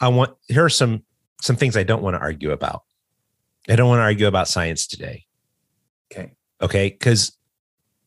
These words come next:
Speaker 1: I think that's a different conversation about whether masks are effective or not effective, or whether the, or whether we're just managing. The second thing I don't wanna talk about is whether we're just managing the perception that we're managing covid, which
Speaker 2: Okay.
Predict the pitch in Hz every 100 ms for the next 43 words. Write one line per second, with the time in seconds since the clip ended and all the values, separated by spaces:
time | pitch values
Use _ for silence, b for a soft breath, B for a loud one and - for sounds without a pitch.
0 | _ _ - 123 123 117 113 101 104 101
1 | - 90 87 - 76 73 98 98 _ _
2 | _ _ _ - 110 117 104 113 113 104
3 | 104 - - 98 90 - 92 - 90 87
4 | 80 76 - 82 - 87 87 87 82 85
5 | 85 90 90 85 82 _ _ _ - 104
6 | 107 110 107 101 104 - 98 98 104 98
7 | 101 98 B B - - 139 - 120 113
8 | 104 104 101 92 95 95 95 92 92 110
9 | 107 110 101 98 101 95 98 95 92 90
10 | B B - 104 107 127 120 - 98 90
11 | 85 85 87 82 78 76 - 73 - -
12 | _ _ _ _ b b 131 120 107 98